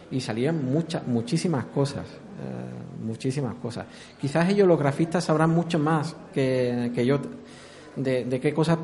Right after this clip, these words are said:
pudieron quitarse, de, o sea, que no, no salieron, ¿no? Y, no, no sé, había,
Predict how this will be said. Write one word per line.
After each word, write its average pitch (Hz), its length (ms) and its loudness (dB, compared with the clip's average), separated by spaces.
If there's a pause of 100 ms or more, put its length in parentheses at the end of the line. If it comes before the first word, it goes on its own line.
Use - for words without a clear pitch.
(100)
pudieron 139 760 4
quitarse, 123 560 2
de, 117 380 0
o 117 40 -2
sea, 117 180 -4
que 120 140 0
no, 127 320 2
no 151 140 4
salieron, 117 520 2
¿no? 180 140 -2 (320)
Y, 117 640 -2 (1040)
no, 64 120 -8 (1120)
no 120 100 -8
sé, 120 220 -6
había, 117 920 -4